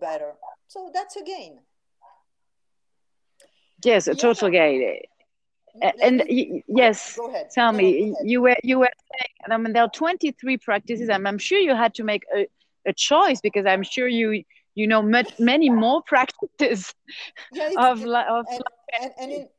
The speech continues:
Speaker 1: yeah, there's a, it, they keep coming at me, so yes, I had to make choices.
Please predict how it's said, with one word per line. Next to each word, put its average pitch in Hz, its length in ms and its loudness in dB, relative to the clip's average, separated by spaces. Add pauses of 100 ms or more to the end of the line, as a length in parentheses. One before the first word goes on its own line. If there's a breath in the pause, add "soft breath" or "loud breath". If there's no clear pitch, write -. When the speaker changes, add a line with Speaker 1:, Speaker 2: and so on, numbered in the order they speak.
(220)
Speaker 1:
yeah, 226 260 -12 (140)
there's 220 240 -14
a, 220 320 -12
it, 240 140 -18
they 262 80 -10
keep 359 260 -12
coming 302 380 -10
at 269 240 -10
me, 220 240 -20
so 190 340 -8
yes, 208 320 -12
I 196 120 -8
had 208 240 -10
to 208 80 -18
make 214 300 -18
choices. 208 720 -18